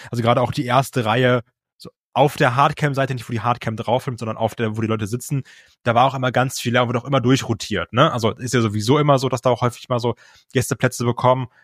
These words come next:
Und natürlich ist es dann eben so, wenn du da in L A bist, ne, Netflix und sowas, das ist ja so das Medienevent gewesen. Klar waren da auch viele Leute, die eingeladen wurden. Problem ist aber auch, wenn du jetzt sagst, ey, du zahlst halt für einen Oberrang,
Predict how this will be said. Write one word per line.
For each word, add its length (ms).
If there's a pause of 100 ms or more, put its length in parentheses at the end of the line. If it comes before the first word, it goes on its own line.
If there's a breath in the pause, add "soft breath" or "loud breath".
Und 120
natürlich 340
ist 60
es 40
dann 140
eben 160
so, 240
wenn 140
du 40
da 120
in 120
L 180
A 200
bist, 340 (100)
ne, 320
Netflix 560
und 100
sowas, 220
das 60
ist 60
ja 160
so 140 (280 loud breath)
das 260
Medienevent 760
gewesen. 460
Klar 260
waren 160
da 60
auch 140
viele 240
Leute, 200
die 100
eingeladen 540
wurden. 280 (420 loud breath)
Problem 320
ist 100
aber 220
auch, 220
wenn 100
du 60
jetzt 120
sagst, 360
ey, 120
du 80
zahlst 380
halt 100
für 140
einen 80
Oberrang, 560